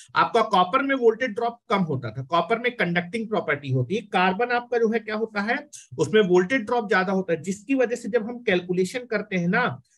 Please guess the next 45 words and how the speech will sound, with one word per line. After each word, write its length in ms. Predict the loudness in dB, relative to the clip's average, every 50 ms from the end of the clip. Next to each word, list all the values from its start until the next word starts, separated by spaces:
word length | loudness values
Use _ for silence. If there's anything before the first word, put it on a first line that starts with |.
| _ _ -4
तो 60 | -4 -4
carbon 540 | 0 2 4 4 4 4 2 0 -2 -4 -4 -10 _ _ _ -10
जो 180 | -2 4 4 4
ब्रश 280 | 4 4 -2 -2 0 -2
है 60 | -2 -4
वो 80 | -4 -6 -2
carbon 380 | 2 4 4 4 4 2 -2 -2
की 140 | -2 -6 -6
बनी 180 | -4 -4 -4
है, 80 | -6 -8
इसमें 280 | -10 -10 -4 -2 -2 -2
drop 340 | 0 0 2 2 2 2 2
ज्यादा 220 | 0 0 0 0
होगा, 200 | 0 2 2 0
तो 120 | 0 -2 -6
इस 140 | -6 -6 -10 -12
drop 400 | -4 -2 0 2 2 0 0 -2 -2
को 80 | -2
आपको 260 | -2 -2 -4 -4 -2 -2
हमेशा 300 | -2 -2 -4 -4 -6 -6
क्या 180 | -6 -6 -10 -8
करना 240 | -10 -10 -12 -12 -12
पड़ेगा, 300 | -10 -8 -8 -6 -6 -6
Consider 560 | -8 -6 -6 -8 -8 -8 -10 -8 -6 -6 -6 -6
करना 260 | -6 -6 -6 -4 -6
पड़ेगा। 280 | -6 -4 -4 -4 -4 -6
तो 100 | -8 -6
जब 140 | -4 -4 -2
हम 160 | -2 -4 -4
डीसी 320 | -6 -8 -12 -12 -12 -10 -4
motor 260 | -4 -2 -2 -2 -4
पढ़ेंगे 460 | -4 -4 -6 -4 -4 -4 -4 -2 -4 -4 -4 _ _ -20 -20 -20 -20 _ _ 0
तो 100 | 2 2
वहां 220 | 2 2 0 -2 -2
भी 80 | -4 -8 -6 -2
carbon 420 | 0 2 2 2 0 -2 -6 -8
की 140 | -8 -10 -10
ब्रशेज 380 | -10 -8 -10 -8 -8 -10 -10 -6
क्या 140 | -6 -6 -6
करेंगे, 340 | -6 -6 -6 -4 -4 -6 -6
यूज 300 | -8 -10 -12 -14 -14 -8
करेंगे, 340 | -6 -6 -6 -6 -8 -12 -14
क्योंकि 1300 | -16 -18 _ _ _ _ _ _ _ _ _ -20 _ _ _ _ _ _ _ _ -4 -4 -2 -2 -4 -4
carbon 520 | 0 2 2 4 4 4 4 2 2 2 2
में 260 | 0 0 0 -2 -4